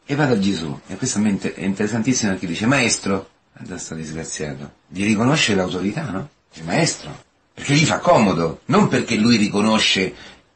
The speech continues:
ver-, veramente che Cristo è il maestro, ma va da-, va dal Signore dicendo: "Maestro, tu sei sopra di me, sopra di me il mio fratello, allora fammi giustizia con questo disgraziato che mi ha rubato i soldi, forse,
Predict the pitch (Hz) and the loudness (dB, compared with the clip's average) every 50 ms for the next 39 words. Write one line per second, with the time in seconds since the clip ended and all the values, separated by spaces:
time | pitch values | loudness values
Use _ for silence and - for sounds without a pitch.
0 | _ _ - 92 107 107 113 113 - 110 101 101 113 117 110 98 - 107 98 92 | _ _ -4 -2 0 0 2 2 2 2 4 4 4 4 4 2 2 2 0 2
1 | 98 95 92 104 107 101 - - 98 95 95 95 92 90 90 87 85 - - 85 | 0 0 2 2 2 2 2 2 2 4 4 4 2 2 0 0 -2 -4 -6 -8
2 | 80 76 71 - _ _ _ _ _ - 78 76 73 67 65 87 - 87 95 - | -10 -10 -12 -16 _ _ _ _ _ -12 -10 -10 -8 -4 -2 0 0 0 0 -2
3 | - 104 101 98 101 101 98 95 - - 131 135 127 120 117 117 135 135 117 101 | 0 0 2 2 4 2 2 2 0 0 2 2 2 2 0 0 -2 -2 -2 -4
4 | 107 95 87 85 92 110 147 147 127 123 - - - 113 113 110 107 - _ _ | -4 -4 -4 -2 0 2 2 2 2 0 0 0 2 2 2 2 0 -4 _ _
5 | _ - - - - - - - 107 101 92 - - 80 - 92 95 113 143 180 | _ -20 -20 -20 -20 -14 -8 -6 -4 -4 -2 -4 -4 -2 0 2 2 4 4 6
6 | 214 180 120 95 - - - _ - - - 92 98 95 95 104 131 151 135 - | 6 4 4 2 0 -6 -12 _ -14 -10 -6 -2 0 0 2 2 2 2 2 0
7 | 95 90 90 92 95 92 - 139 151 196 190 143 113 95 92 92 92 95 - _ | -2 -2 0 0 0 0 2 2 4 4 6 6 4 4 2 0 -2 -2 -6 _
8 | _ _ - 160 180 - 160 147 139 156 196 208 220 165 156 160 - - 135 120 | _ _ 0 2 4 6 6 4 4 4 4 4 4 4 4 2 0 0 0 0
9 | 107 - - 117 107 107 104 - 120 110 - - 107 104 98 98 101 101 98 - | 0 2 2 2 2 2 2 0 0 0 2 2 4 4 4 2 2 0 0 0
10 | - 113 101 95 92 92 92 95 90 92 87 87 95 87 90 82 92 101 101 92 | 0 2 2 2 2 2 2 0 0 0 0 0 0 0 0 0 0 0 0 0
11 | 82 80 73 95 95 95 92 85 - - - 69 69 - | 0 -2 2 4 4 4 4 4 2 0 -2 -2 -6 -10